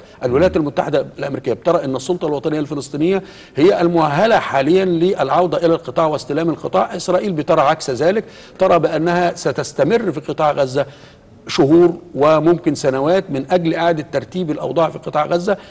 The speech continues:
Speaker 1: وأن يكون هناك، آه، يعني حكم في قطاع غزة عشائري. هذا الموضوع
Speaker 2: مم.
Speaker 1: فشل لأنها حاولت الاتصال بالعشائر ولكنهم رفضوا وقالوا يجب الاستئذان من سلطة حماس، ولكنها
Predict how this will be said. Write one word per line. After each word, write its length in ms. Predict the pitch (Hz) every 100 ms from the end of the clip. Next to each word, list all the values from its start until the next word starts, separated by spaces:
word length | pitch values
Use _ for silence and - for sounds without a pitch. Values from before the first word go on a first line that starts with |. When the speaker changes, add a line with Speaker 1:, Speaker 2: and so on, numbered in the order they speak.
| - -
Speaker 1:
وأن 440 | 135 202 233 214 214
يكون 300 | 180 214 185
هناك، 320 | 175 196 180 - -
آه، 220 | 180 143 -
يعني 460 | 143 139 147 160 -
حكم 320 | - 208 170
في 100 | 135
قطاع 440 | - 143 185 170 175
غزة 240 | 156 170
عشائري. 680 | - 147 160 - 123 110 117
هذا 220 | 277 294
الموضوع 380 | 254 214 208 247
Speaker 2:
مم. 60 |
Speaker 1:
فشل 400 | - 220 - 117
لأنها 420 | 135 139 147 156 156
حاولت 460 | - 175 220 185
الاتصال 480 | 151 147 139 185 180
بالعشائر 580 | 147 - 127 170 185 151 - - -
ولكنهم 600 | 139 156 - 156 170 139
رفضوا 400 | 180 180 156 139
وقالوا 380 | 131 165 165 160
يجب 160 | 160 160 143
الاستئذان 680 | 143 - - 120 160 160
من 120 | 135 123
سلطة 340 | 165 156 135 -
حماس، 400 | 120 101 - 160
ولكنها 640 | 220 202 175 165 175 170